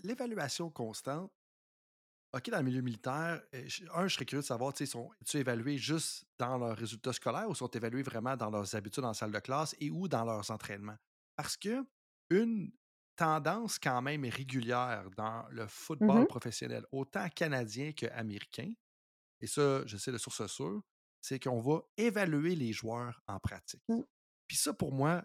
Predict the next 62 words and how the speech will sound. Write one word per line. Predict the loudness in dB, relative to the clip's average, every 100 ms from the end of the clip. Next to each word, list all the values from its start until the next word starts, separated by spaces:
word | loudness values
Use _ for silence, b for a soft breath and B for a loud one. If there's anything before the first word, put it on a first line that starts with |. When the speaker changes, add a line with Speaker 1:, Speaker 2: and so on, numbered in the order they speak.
| -4
Speaker 1:
j'en | -2 0
ai | 2
débattu | 2 4 6
Speaker 2:
Ouais. | 8
Speaker 1:
longuement, | 8 6 2 2 0 0
mais | 0 0 -2
des | -4
fois, | -4
tu | -4
peux | -4
pas | 0 2
changer | 2 2 2
les | 2 2
mœurs | 0 0 -6 -8 -2
d'un | 0
milieu. | 0 0 -2 -2 -6 _ _ _ _
Il | -4
y |
a |
certaines | -2 0 0 0
personnes | -2 0
qui | 0
ont | 0
de |
l'ouverture | 2 2 2 2 2
à | 0
faire | -2 -2
ça |
différemment, | -4 -2 -2 -2 -2 -6 _
mais | -4
c'est | -4
quand | -2 -2
même | -2
pas | -2
la | 0 2
majorité. | 2 0 -2 -2 -2
Et | -2
ça, | 0
euh, | 0 0 -4
encore | -8 -6 -8
une |
fois, | -8 -8 -8
je | -10
suis | -8
pas |
mal | -4 -4
convaincu | -2 -4 -4
de | -6
ce | -6
que | -8
je |
te | -8
dis. | -8 -8 -12 _ _ _ _ _ _
Je | -10
me | -8
dis, « | -8 -6 -8 -10 _ _ -4
Non, | -4
mais | -6
attends | -8
un |
peu, | -4 -4
là. » | -2